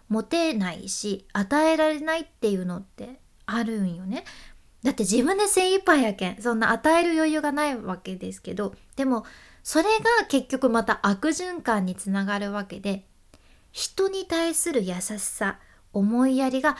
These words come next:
必ず最後には勝つ。これはうまくいってる時、うまくいってない時、どっちにもとても大切な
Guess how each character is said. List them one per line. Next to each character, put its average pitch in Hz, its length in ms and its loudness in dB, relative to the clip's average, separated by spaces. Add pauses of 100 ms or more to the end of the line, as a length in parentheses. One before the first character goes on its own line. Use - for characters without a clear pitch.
(220)
必 208 160 0 (320)
ず 277 240 -2
最 330 380 2
後 214 120 0
に 175 160 -4
は 196 180 -14
勝 254 220 0
つ。 - 140 -8 (560)
こ 220 100 -4
れ 233 140 0
は 240 320 4 (520)
う 302 100 4
ま 240 160 4
く 185 180 -6
い 185 40 -2
っ 190 40 -8
て 220 180 -2
る 220 100 -2
時、 196 300 -6
う 277 80 -2
ま 254 160 0
く 196 200 -6
い 190 60 0
っ 190 40 -2
て 262 180 2
な 285 160 0
い 277 80 -6
時、 196 480 -6
ど 269 140 2
っ 262 60 -4 (180)
ち 359 280 0
に 349 240 -8
も 349 500 0 (720)
と 269 100 6
て 285 140 8
も 262 140 6
大 285 240 6
切 269 260 2
な 269 380 2